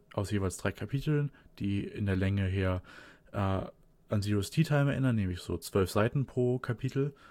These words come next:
Also es sind relativ kurze, ähm, Kapitel im Vergleich zu Conan, der,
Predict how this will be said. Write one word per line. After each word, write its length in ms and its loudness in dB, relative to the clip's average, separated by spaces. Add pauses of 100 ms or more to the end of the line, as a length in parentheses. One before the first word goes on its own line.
(160)
Also 160 -6
es 120 -12
sind 280 -2 (340)
relativ 320 -4
kurze, 520 -2
ähm, 380 -2 (100)
Kapitel 460 -2 (360)
im 140 2
Vergleich 320 0
zu 120 -8
Conan, 320 0
der, 180 -2